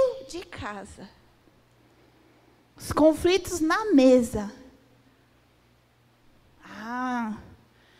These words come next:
isso deixava eu muito mal. Meu coração doi-, dói demais, irmãos.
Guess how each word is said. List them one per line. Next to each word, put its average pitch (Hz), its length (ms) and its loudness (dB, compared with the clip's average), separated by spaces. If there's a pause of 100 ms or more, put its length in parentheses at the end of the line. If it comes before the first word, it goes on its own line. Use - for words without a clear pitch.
(260)
isso 240 240 -14
deixava 262 500 -2
eu 247 80 0
muito 277 360 0
mal. 208 500 -2 (920)
Meu 269 140 -2
coração 302 580 0
doi-, 254 560 -6
dói 311 460 2
demais, 262 580 0
irmãos. 220 560 -6